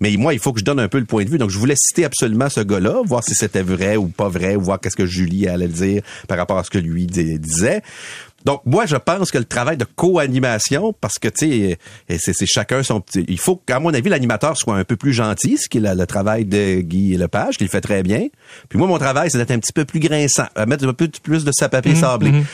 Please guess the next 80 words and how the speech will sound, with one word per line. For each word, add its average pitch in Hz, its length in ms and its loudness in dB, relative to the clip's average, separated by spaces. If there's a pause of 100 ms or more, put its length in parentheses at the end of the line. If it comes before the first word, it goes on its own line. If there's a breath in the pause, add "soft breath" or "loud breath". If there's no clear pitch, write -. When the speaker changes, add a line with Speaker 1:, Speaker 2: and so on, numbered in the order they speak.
(120 loud breath)
Speaker 1:
Donc, 107 100 0
j'ai 110 160 2
pas 185 120 2
été 190 180 2
gentil 147 340 0
avec 151 220 0
Bernard 127 340 0
Drinville 127 360 2
au 143 60 2
début, 143 380 2
puis 165 100 -2
j'ai 143 140 2
pas 151 120 0
été 147 180 0
gentil 135 460 0
<laughs> - 60 -2
avec 185 120 -2
Julie 151 220 2
Snyder. 139 440 0
Puis - 300 -18
il 165 60 2
y - 20 4
a - 20 4
des 185 160 2
entrevues 165 400 2
comme 147 140 0
avec 139 160 0
France 139 180 -2
Castel, 139 480 -2
qu'est-ce - 160 -4
que 120 60 0
tu 104 160 -4
veux 117 80 2
que 113 60 -4
je - 40 -18
te 110 60 2
dise ? 120 260 0
Je - 60 -14
peux 107 100 -2
pas 117 80 -4
commencer 110 380 0
à - 20 4
Speaker 2:
Ou 131 60 6
Speaker 1:
être 135 60 6
Speaker 2:
Isabelle 117 300 2
Speaker 1:
grinçant. - 20 -2
Speaker 2:
Gaston. 120 420 -2
Speaker 1:
Elle 110 100 0
est 110 60 2
Speaker 2:
Eh - 20 2
oui. 117 80 2
Speaker 1:
bonne. 120 280 0 (120)
C'est, 117 380 0
c'est 110 140 -4
ce 117 60 -2
que 110 80 -2
tu 107 60 -4
veux 123 80 0
que 120 80 0
je - 60 -4
fasse. - 180 -4 (500 loud breath)
Fait 131 100 0
que - 40 -14
tout 160 100 0
ça 226 140 2
pour 156 140 -2
te 160 80 0
dire 156 260 2
que, 175 320 2
après 120 360 -2
ça, 208 340 0 (200)
ce - 80 -2
qui 180 100 2
me 147 60 0
fascine, 233 560 0
c'est 147 100 0
que 139 80 0
les 135 80 2
mêmes 180 240 2
personnes, 185 640 0